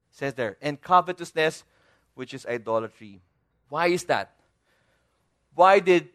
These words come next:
Paul and Peter basically exhorted them, "Don't revenge, don't do bad things despite what you are going through"?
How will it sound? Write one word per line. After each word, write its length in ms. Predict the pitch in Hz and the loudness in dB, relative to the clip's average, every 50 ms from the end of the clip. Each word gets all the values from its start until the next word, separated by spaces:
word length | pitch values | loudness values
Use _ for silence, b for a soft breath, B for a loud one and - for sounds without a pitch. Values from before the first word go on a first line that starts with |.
| _ _ _ | _ _ _
Paul 480 | - 208 214 202 190 170 156 156 156 - | 0 6 8 8 8 8 8 4 0 -4
and 240 | 147 151 151 151 | -8 -10 -10 -10
Peter 600 | _ - 185 180 185 180 - 139 120 110 113 117 _ _ _ _ _ _ _ _ _ _ _ _ _ _ _ _ _ _ _ | _ -12 -10 -10 -8 -6 -4 -4 -4 -6 -8 -12 _ _ _ _ _ _ _ _ _ _ _ _ _ _ _ _ _ _ _
basically 880 | 139 156 165 165 - - 160 151 - 160 143 139 135 131 131 131 127 - _ _ _ _ | -2 -2 -2 -2 -4 -8 -14 -16 -14 -10 -6 -6 -4 -4 -6 -8 -10 -14 _ _ _ _
exhorted 560 | - 139 - - - 170 170 175 175 165 143 | -20 -18 -12 -2 2 2 4 4 2 -2 -2
them, 340 | 123 127 120 117 117 123 123 - _ _ _ _ _ _ _ _ _ _ _ _ _ _ _ _ _ _ _ _ _ _ _ _ _ _ _ _ _ _ _ | -4 -4 -4 -4 -6 -10 -16 -20 _ _ _ _ _ _ _ _ _ _ _ _ _ _ _ _ _ _ _ _ _ _ _ _ _ _ _ _ _ _ _
"Don't 380 | 131 170 180 185 190 190 190 185 _ _ _ | _ 2 2 2 2 0 -2 -6 _ _ _
revenge, 840 | _ 165 175 165 190 196 202 196 160 131 117 104 - - - - - _ _ | _ -12 -8 -6 -4 -4 -4 -4 -6 -10 -14 -16 -20 -20 -20 -20 -20 _ _
don't 320 | 147 175 190 196 196 190 _ 143 | 2 2 2 2 -2 -6 _ -4
do 340 | 165 180 190 190 190 185 175 _ _ _ | -4 -4 -4 -4 -8 -10 -14 _ _ _
bad 400 | 127 120 185 180 180 180 185 180 160 _ _ _ | _ _ 2 4 4 4 2 0 -4 _ _ _
things 640 | - 180 185 185 180 160 131 - - - - - - | -10 -8 -8 -8 -8 -10 -14 -16 -18 -20 -20 -20 -10
despite 560 | - 147 156 151 - - - 170 165 170 165 160 | -6 -6 -6 -6 -4 -2 0 2 2 0 0 -4
what 200 | 165 160 160 165 | -6 -6 -6 -8
you 160 | 170 165 147 | -12 -10 -8
are 160 | 131 147 151 | -6 -6 -6
going 680 | 147 135 117 131 139 151 151 147 147 147 147 147 147 135 - _ | -6 -10 -14 -8 -4 -4 -4 -4 -4 -8 -10 -12 -14 -18 -18 _
through"? 380 | 135 139 139 139 131 117 95 | -8 -6 -4 -4 -6 -6 -10